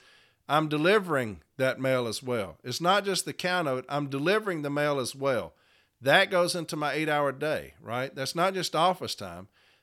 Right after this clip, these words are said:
That goes into my eight-hour day. So that means D P S as well. That would go into my eight-hour day, okay?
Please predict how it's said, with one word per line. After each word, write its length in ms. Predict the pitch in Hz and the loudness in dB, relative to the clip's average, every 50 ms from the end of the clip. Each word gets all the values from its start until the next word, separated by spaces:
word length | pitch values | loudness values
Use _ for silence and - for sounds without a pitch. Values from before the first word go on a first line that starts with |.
| _ - | _ 2
That 260 | 131 143 165 190 190 | 6 6 6 6 6
goes 240 | 196 185 190 180 160 | 6 4 4 4 2
into 240 | 185 175 170 - 170 | -2 -4 -4 -4 -4
my 180 | 160 156 151 | -2 -2 -2
eight-hour 480 | 139 156 165 165 160 151 147 151 147 135 | -2 -2 -2 0 0 0 0 0 -2 -4
day. 440 | 127 127 131 123 110 82 65 69 - _ _ _ _ _ _ _ _ _ - _ _ _ _ _ | -4 -4 -4 -4 -4 -4 -8 -14 -20 _ _ _ _ _ _ _ _ _ -20 _ _ _ _ _
So 200 | - - 127 127 | -10 -8 -2 2
that 240 | 143 156 185 190 | 4 4 4 4
means 240 | 196 190 190 180 160 | 2 0 0 0 -2
D 260 | 143 135 151 170 190 | -2 0 2 2 2
P 260 | 190 190 190 185 175 175 | 0 -2 -2 0 4 4
S 300 | 175 165 160 151 - - | 6 4 4 2 -2 -4
as 260 | - 147 147 135 127 | -2 -2 -2 -2 -2
well. 400 | 139 139 139 127 104 95 85 90 - | 0 2 2 2 2 -2 -6 -12 -4
That 340 | 123 139 160 190 202 196 | 2 4 4 4 4 4
would 180 | 196 180 165 135 | 2 0 0 2
go 240 | 147 147 139 131 135 | 2 2 2 2 0
into 320 | 131 127 123 - - 135 | -2 -2 -4 -6 -6 -6
my 200 | 120 120 117 113 - | -4 -4 -4 -4 -4
eight-hour 560 | 127 123 120 120 - 120 120 113 107 101 98 | -4 -4 -4 -4 -4 -6 -4 -4 -4 -6 -6
day, 400 | 90 87 101 95 85 69 58 - _ _ _ _ _ | -8 -8 -8 -8 -8 -10 -12 -16 _ _ _ _ _
okay? 460 | - 95 - - 143 143 151 151 160 | -16 -14 -6 -2 0 0 0 -2 -4